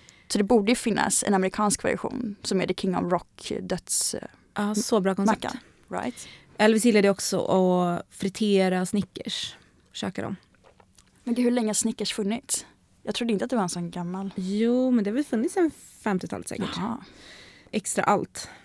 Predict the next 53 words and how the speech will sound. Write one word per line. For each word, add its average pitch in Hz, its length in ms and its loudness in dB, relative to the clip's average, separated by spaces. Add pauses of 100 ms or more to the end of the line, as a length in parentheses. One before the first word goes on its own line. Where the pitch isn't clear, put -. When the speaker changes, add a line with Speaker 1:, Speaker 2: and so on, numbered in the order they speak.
(260)
Speaker 2:
Man 190 140 -2
kan 208 100 0
inte 185 100 -4
få 202 60 2
nog 185 220 6
av 185 100 4
livet. - 560 0 (880)
Men, 190 500 6
eh, 185 320 4
det, 190 440 2
jag 202 140 0
vet 196 160 2
inte, 175 260 -2
jag 185 100 0
känner 190 220 2
mig 190 120 6
inte, 175 380 0
vad, 190 180 0 (220)
vad 196 80 2
heter 226 340 4
han, - 140 -4
den 170 80 -4
där 170 80 -2
skådisen 185 380 -2
som - 60 -12
ska - 120 -10
spela 175 260 -4
honom? 180 240 -2
Han 175 120 2
känns 202 100 4
Speaker 1:
Nej, 196 100 6
Speaker 2:
inte 180 120 6
övertygande 185 300 6 (100)
Speaker 1:
ingen 175 60 4
aning. 180 160 2
Speaker 2:
överhuvudtaget. - 340 -4 (440)
Det 196 100 0
är - 20 4
ju 196 60 4
Baz 196 380 4
Luhrmann 196 460 4
som 104 120 -6
har - 60 -8
gjort - 120 -8
den. - 240 -6 (200)
Speaker 1:
Han, 196 360 2 (120)
han 202 180 2
är 226 40 4
ju 220 40 2
verkligen 196 220 4
inte 175 80 0
ens 170 180 0
lik. - 440 -6